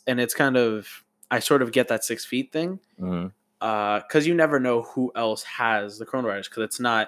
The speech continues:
Speaker 1: an immediate sym-, you don't get the immediate symptoms.
Speaker 2: Yeah.
Speaker 1: So it's not like something that happens overnight. It happens over weeks. And, like, you can start sniffling, like,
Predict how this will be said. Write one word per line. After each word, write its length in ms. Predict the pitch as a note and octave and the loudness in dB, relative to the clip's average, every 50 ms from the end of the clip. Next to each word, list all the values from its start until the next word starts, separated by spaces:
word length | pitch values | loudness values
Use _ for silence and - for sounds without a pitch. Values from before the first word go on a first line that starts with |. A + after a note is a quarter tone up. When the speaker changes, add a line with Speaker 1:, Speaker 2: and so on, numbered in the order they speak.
| - _ - | -4 _ -4
Speaker 1:
an 80 | B2+ B2 | -2 -2
immediate 420 | A2+ A#2 A#2 A2+ A2 A2 G2+ - | -2 -2 -4 -2 -2 -2 0 0
sym-, 240 | - - - A#2+ A#2 - _ _ _ _ | -2 0 0 -2 -6 -6 _ _ _ _
you 100 | C#3+ C3 | 0 2
don't 120 | C3 B2+ | 2 4
get 140 | A#2+ C3+ A2 | 2 2 0
the 80 | A#2 A2+ | 0 -2
immediate 320 | A2 A2 G#2 G#2 G#2+ - | -2 0 0 -2 -2 0
symptoms. 400 | - C#3 B2+ - - - G2+ - | -2 -2 -2 -4 -10 -16 -16 -8
Speaker 2:
Yeah. 260 | - E2+ D2+ C#2 D2+ G2+ - _ _ _ _ _ | -6 -6 -6 -6 -10 -14 -18 _ _ _ _ _
Speaker 1:
So 120 | - G#2+ | 0 0
it's 160 | G#2+ G#2+ - - | 0 0 0 0
not 240 | B2 A2+ A2+ F#2+ | 2 2 4 4
like 180 | A2 G#2+ G#2+ - | 2 2 0 0
something 300 | - A#2+ G#2 - A#2 A2 G#2+ | -2 -6 -4 -4 -6 -4 -4
that 140 | G#2 - - | -4 -4 0
happens 360 | - A#2+ G#2+ - G#2 G#2 G#2 | 0 0 0 0 -2 -6 -4
overnight. 440 | G2+ F#2+ G2+ G2 G#2 A#2 G#2+ G2 G2+ | -4 -4 -4 -4 -4 -4 -4 -4 -6
It 120 | G2+ - | -8 -4
happens 320 | - G2+ F#2+ - G2 G2 | -4 -4 -4 -4 -8 -10
over 120 | F#2 F#2+ F#2+ | -8 -8 -4
weeks. 460 | G2 A2 G2 F#2+ - - - - - - _ _ _ _ _ _ _ _ _ | -2 -2 -2 -2 -4 -6 -6 -6 -6 -10 _ _ _ _ _ _ _ _ _
And, 540 | A2 G2+ G2 F#2+ G2 F#2+ F#2+ G2 F#2 - _ | 0 0 0 0 -2 -4 -6 -8 -12 -14 _
like, 280 | - B2+ G2 G2 - - | -8 -8 -8 -8 -8 -10
you 60 | A2+ | -4
can 100 | - A#2+ | -4 -2
start 320 | A2 - - A#2 G2+ G2+ - | -2 4 4 4 4 6 2
sniffling, 600 | - - B2+ B2 A#2 - - G#2 G2+ G2 F#2+ F#2+ _ _ _ | 0 4 4 2 2 2 -4 -4 -4 -4 -8 -10 _ _ _
like, 200 | - G2 G2 - | -10 -10 -10 -10